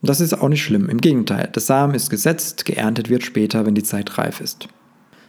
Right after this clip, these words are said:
Und das ist Regel Nummer fünf. Ich lasse mir Zeit.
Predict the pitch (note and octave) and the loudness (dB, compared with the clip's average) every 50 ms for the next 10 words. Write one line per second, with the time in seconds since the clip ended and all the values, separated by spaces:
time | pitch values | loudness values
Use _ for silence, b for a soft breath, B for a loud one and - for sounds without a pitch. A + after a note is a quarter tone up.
0 | b b - - C3 B2+ B2 - - - F3 E3+ - G3 F3+ - - B2+ B2+ B2 | b b -4 -2 0 0 0 0 0 0 0 2 2 2 0 2 2 2 4 4
1 | C3+ B2+ B2+ C#3 D3 C#3+ - - G2+ F#2+ - - - - - - - - A2+ A2 | 6 4 4 4 2 0 0 0 0 0 -2 -6 -14 -16 -10 -8 -4 -2 -2 -2
2 | - - B2+ B2+ C3 C3 - - G#2+ G#2 A2 - - - | 0 0 2 2 0 -2 -2 -2 -2 -2 -2 -4 -10 -12